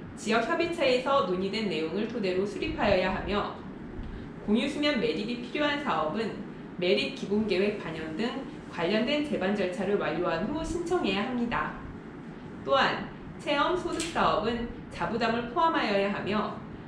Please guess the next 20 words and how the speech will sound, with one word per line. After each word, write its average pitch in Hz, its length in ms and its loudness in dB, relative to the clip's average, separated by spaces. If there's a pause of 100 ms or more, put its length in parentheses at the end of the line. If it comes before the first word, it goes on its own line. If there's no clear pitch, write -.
(140)
수익자는 302 720 0
부지의 214 440 -2
백 156 240 -6
프로, 160 260 -2 (360)
시설비의 240 680 2
이십 - 240 -6
프로 247 160 0
이상을 214 600 -2
부담해야 170 480 -4
합니다. 208 580 -4 (1040)
다만 185 540 0 (120)
시설비의 262 720 2
이십 - 260 -4
프로 262 480 -2
자부담 208 480 2
부분은 196 500 -2
지방비로 233 560 0
대체할 - 420 0
수 240 140 -4
있으며, 185 600 -2